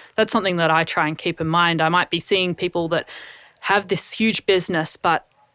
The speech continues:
the, the point to get to that business is a long and arduous road. They've probably lost hair.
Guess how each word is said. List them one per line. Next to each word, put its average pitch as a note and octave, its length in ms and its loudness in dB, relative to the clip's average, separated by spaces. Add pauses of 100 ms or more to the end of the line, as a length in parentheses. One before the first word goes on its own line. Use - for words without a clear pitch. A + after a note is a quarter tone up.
(280)
the, F3+ 300 4
the F#3 100 0
point A#3+ 420 -4
to G3 80 -4
get E3 300 -4
to A3+ 100 -6
that F#3+ 240 -2
business D3+ 600 -6
is D#3+ 300 -6
a E3 80 -2
long F3+ 340 0
and E3+ 120 -2
arduous E3+ 580 0
road. D#3+ 280 2
They've D3 140 -6
probably F#3 260 0
lost F3+ 320 -2
hair. D#3 420 0